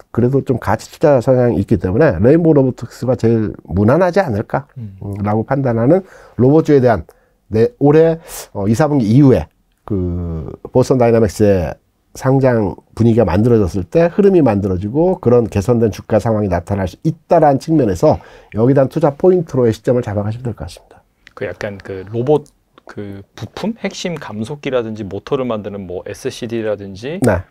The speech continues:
Speaker 2: 뭐 그런 몇몇 기업들 있잖아요.
Speaker 1: 네.
Speaker 2: 엠 앤 에이 대상에 오르기도 하고.
Speaker 1: 그렇죠.
Speaker 2: 그런 기업들은 어떻게 보세요?
Speaker 1: 로봇주가 먼저 가야 뭐 감속기
Speaker 2: 음.
Speaker 1: 뭐 이런 그것들이 따라갑니다. 그래서,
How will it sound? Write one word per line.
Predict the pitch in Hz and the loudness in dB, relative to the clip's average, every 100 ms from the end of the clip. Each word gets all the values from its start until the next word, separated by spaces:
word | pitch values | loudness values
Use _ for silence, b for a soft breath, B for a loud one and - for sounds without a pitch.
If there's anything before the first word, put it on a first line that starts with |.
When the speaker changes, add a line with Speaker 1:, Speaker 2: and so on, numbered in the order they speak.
| _ | _
Speaker 2:
뭐 | 104 98 | -10 -8
그런 | 120 101 | -8 -6
몇몇 | 104 135 | -2 -2
기업들 | 139 131 117 | -2 -4 -4
있잖아요. | - 104 110 | -4 -4 -4
Speaker 1:
네. | 110 | -4
Speaker 2:
엠 | 139 | 0
앤 | 151 | 0
에이 | 143 | 0
대상에 | 123 101 110 | -2 -6 -6
오르기도 | 104 98 107 107 | -8 -6 -6 -6
하고. | 104 160 | -8 -2
Speaker 1:
그렇죠. | 143 101 104 82 - b b b _ | -2 0 -2 -4 -14 b b b _
Speaker 2:
그런 | - 220 294 | -2 0 2
기업들은 | 381 - | 0 -2
어떻게 | 92 - | -6 -6
보세요? | 95 - - B B | -10 -10 -18 B B
Speaker 1:
로봇주가 | 120 135 165 180 | 2 4 4 2
먼저 | 135 107 165 202 | 2 4 4 4
가야 | 151 101 117 78 - _ | 2 0 0 -2 -10 _
뭐 | 110 98 | -6 -4
감속기 | 104 113 123 - 110 98 - | -2 0 -2 2 4 4 0
Speaker 2:
음. | 92 85 | -8 -2
Speaker 1:
뭐 | 107 104 | 2 4
이런 | 117 107 82 62 _ - | 4 4 0 -6 _ -10
그것들이 | - 110 90 85 - _ - 131 123 - | 0 2 2 0 -2 _ 0 2 2 -2
따라갑니다. | 165 202 170 107 73 69 78 | -2 -2 -2 -4 -4 -6 -6
그래서, | 101 135 | -4 -4